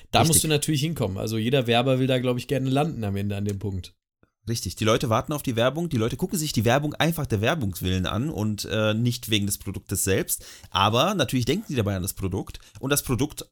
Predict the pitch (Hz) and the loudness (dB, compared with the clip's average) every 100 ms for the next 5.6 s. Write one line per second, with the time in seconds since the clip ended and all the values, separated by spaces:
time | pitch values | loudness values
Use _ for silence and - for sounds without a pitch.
0 | - 117 - 104 135 - 226 170 - - | -2 0 2 2 2 -2 -4 -4 -6 -14
1 | _ _ 139 139 123 - 135 147 - 135 | _ _ 2 2 0 -6 -4 -2 0 0
2 | 107 135 - - 110 110 110 - 98 - | 0 0 -2 -2 2 2 2 0 -2 -2
3 | 151 - 135 123 - 156 - 101 101 131 | -4 -4 -4 -4 -4 -4 -2 -2 -2 -4
4 | 120 - 160 - 113 113 98 92 101 117 | -8 -6 -8 -2 0 0 0 -2 -2 -4
5 | 104 90 73 67 - - | -2 -4 -8 -14 -14 -16